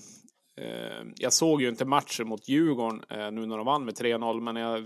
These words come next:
var ju tvungen att gå in och kolla highlights och så vidare. Eh, det finns ju mycket som är bra för A I Ks del där. Dels så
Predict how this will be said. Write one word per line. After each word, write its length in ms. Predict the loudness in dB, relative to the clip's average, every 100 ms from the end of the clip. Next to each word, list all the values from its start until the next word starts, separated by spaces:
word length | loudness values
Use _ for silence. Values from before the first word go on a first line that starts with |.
| -10
var 300 | -16 -8 -4
ju 60 | -2
tvungen 280 | -2 -4 -4
att 60 |
gå 120 | -2
in 80 | -4
och 80 | -4
kolla 300 | -2 0 2
highlights 300 | 0 -2 -4
och 80 | -6
så 100 | -6
vidare. 280 | -4 -2 -2 -6 _ -20 -20 _ _ _ _
Eh, 480 | -8 -6 -4 -4 -6
det 60 | -4
finns 160 | -2 0
ju 40 |
mycket 300 | 0 0 0
som 120 | 0
är 120 | -2 -4 _ _ _ _ _ -20 -16 -14 -10 -2
bra 280 | 2 2 4
för 200 | 4 4
A 60 |
I 40 | 4
Ks 200 | 0 0
del 180 | 0
där. 140 | 0 0
Dels 320 | 4 4 4
så 360 | 2 4 2